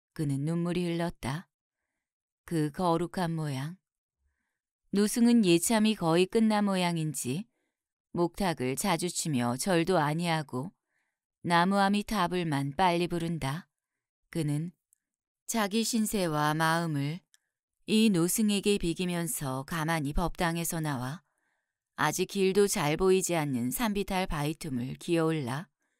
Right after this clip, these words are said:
산마루로 올라갔다. 발자취에 놀랍게 깬 새들이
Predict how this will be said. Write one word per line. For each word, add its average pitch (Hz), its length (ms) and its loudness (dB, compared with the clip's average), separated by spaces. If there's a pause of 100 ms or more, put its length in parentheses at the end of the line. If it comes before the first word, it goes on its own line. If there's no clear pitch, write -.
(260)
산마루로 202 640 -2
올라갔다. 160 760 -2 (720)
발자취에 175 920 2
놀랍게 180 720 2
깬 156 80 -6
새들이 170 640 -4